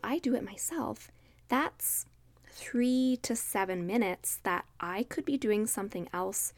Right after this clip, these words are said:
as far as breakfast, lunch, supper prep, or doing something else completely and using that time properly.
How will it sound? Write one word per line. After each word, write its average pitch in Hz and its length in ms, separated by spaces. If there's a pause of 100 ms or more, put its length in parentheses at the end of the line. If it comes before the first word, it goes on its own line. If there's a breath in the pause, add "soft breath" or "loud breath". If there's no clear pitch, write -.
(420 loud breath)
as - 200
far 165 220
as 160 140
breakfast, - 480
lunch, 175 320
supper 180 320
prep, - 500
or 185 180
doing 240 280
something - 380
else 165 200
completely - 760 (1120 soft breath)
and 180 360
using 220 380
that 170 180
time 170 180
properly. 175 520